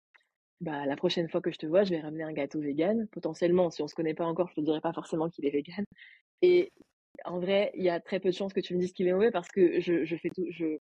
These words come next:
pour moi, le goût, c'est hyper important, tu vois. Donc, je, si j'amène quelque chose à quelqu'un, forcément, ça va être quelque chose de très bon.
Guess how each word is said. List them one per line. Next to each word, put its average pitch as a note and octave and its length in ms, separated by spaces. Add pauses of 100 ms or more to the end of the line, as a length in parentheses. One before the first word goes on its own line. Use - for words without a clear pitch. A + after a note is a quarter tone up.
pour G3 120
moi, A3 100
le G#3 80
goût, G3+ 120
c'est - 140
hyper F#3+ 280
important, F3+ 340
tu E3+ 120
vois. E3 120
Donc, F3 180
je, E3 280 (400)
si G#3 100
j'amène G3+ 220
quelque G3 160
chose G3+ 120
à F#3 80
quelqu'un, F#3+ 340
forcément, G3 380
ça G3 120
va E3 60
être D#3+ 80 (100)
quelque E3 160
chose F3+ 100
de E3+ 80
très F3 180
bon. D#3 120